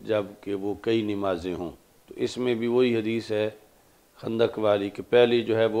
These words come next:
असर की पढ़ी और फिर मगरिब की पढ़ी। बाबु मा युकरहु मिनस समर बाद अल इशा, इशा के बाद बातें करना मकरूह करार दिया गया, ये हदीस भी गुजर चुकी है।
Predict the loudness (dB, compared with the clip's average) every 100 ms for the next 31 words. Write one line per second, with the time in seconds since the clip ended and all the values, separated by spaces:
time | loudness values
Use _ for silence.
0 | -2 -2 2 0 0 -4 0 2 2 0
1 | -4 -2 0 0 -2 -6 -2 0 0 -2
2 | -6 -4 -2 -4 -10 _ _ _ _ _
3 | _ _ _ _ _ _ _ _ _ _
4 | 0 6 8 6 6 6 6 2 2 4
5 | 2 2 0 0 -2 0 4 6 6 4
6 | 0 -8 _ _ _ _ _ _ -10 6
7 | 8 8 6 0 -2 2 2 2 -4 -20
8 | _ -14 0 6 6 4 0 6 6 6
9 | 0 -20 -20 -20 _ _ _ _ _ -12
10 | 2 4 4 0 -2 0 -2 0 -2 -2
11 | -6 -8 -8 0 0 2 4 4 2 0
12 | 0 2 -2 -4 -10 2 4 4 0 -4
13 | -6 -2 0 -2 -4 -8 -6 -4 -6